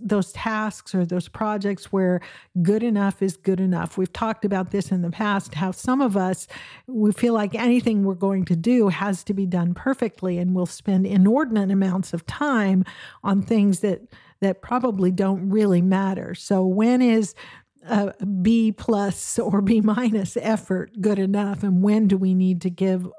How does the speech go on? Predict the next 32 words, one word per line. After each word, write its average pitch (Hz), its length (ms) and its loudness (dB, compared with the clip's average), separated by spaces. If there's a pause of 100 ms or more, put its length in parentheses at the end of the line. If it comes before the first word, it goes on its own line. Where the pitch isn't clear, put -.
(220)
our 190 200 0
all 190 380 0
for 185 500 -4
an 196 180 -2
A 185 180 0
plus 180 420 -6
effort? - 520 -8 (380)
Thinking 214 440 0
about 180 380 -2
that, 190 440 -4 (480)
um, 190 320 -2
can - 160 -2
help 220 300 -2
us 202 220 -4
to 196 100 -2
use 185 260 2
our 180 140 0
time 190 340 -2
more 180 200 -2
effectively. 170 800 -8 (1500)
Another 208 560 4
important 214 560 -2
strategy 202 840 0
in 190 160 2
making 196 360 2
time 196 320 0
for 185 160 -2
what 185 200 -2
matters 190 400 -2
most 180 420 0
to - 100 -6
you 202 520 0